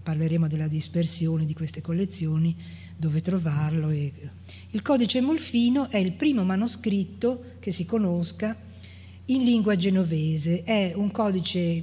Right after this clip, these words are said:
membranaceo, cioè di pergamena, è datato quattordicesimo secolo, milletrecento, praticamente l'epoca di Dante, e consta di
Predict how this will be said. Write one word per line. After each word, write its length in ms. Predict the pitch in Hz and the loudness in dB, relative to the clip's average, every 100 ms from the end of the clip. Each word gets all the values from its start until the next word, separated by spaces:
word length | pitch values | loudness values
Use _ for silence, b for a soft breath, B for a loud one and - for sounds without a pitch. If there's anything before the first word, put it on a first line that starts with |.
| 170 | -4
membranaceo, 1160 | 175 190 190 180 180 175 175 170 170 - 240 277 | -2 2 2 2 0 0 2 2 0 -2 -4 -4
cioè 220 | - 170 | -4 -2
di 200 | 147 147 | -2 -4
pergamena, 800 | - 160 160 165 170 170 185 233 - B B B B B B B B B B - | -4 -4 0 2 4 4 2 0 -6 B B B B B B B B B B -4
è 160 | 220 208 | 2 2
datato 760 | 208 247 220 214 214 269 254 233 | 2 2 2 0 0 2 2 2
quattordicesimo 840 | 208 - 196 196 - 214 202 190 | 0 0 0 0 0 0 2 0
secolo, 640 | 170 233 202 170 156 156 - | 2 2 0 -2 -4 -4 -6
milletrecento, 920 | 175 185 175 170 170 - 220 156 - | -2 0 0 0 -2 0 0 0 -4
praticamente 640 | 156 170 175 180 196 190 180 | -4 -4 -2 0 0 2 2
l'epoca 380 | 170 170 170 160 | 0 0 -4 -2
di 100 | 160 | 0
Dante, 580 | 190 175 156 147 151 - B B B B B B | 0 0 0 -4 -8 -10 B B B B B B
e 100 | 285 | -4
consta 540 | 262 254 262 277 - 226 | 2 2 4 2 0 2
di 680 | 185 214 214 208 202 185 | 4 4 4 4 2 0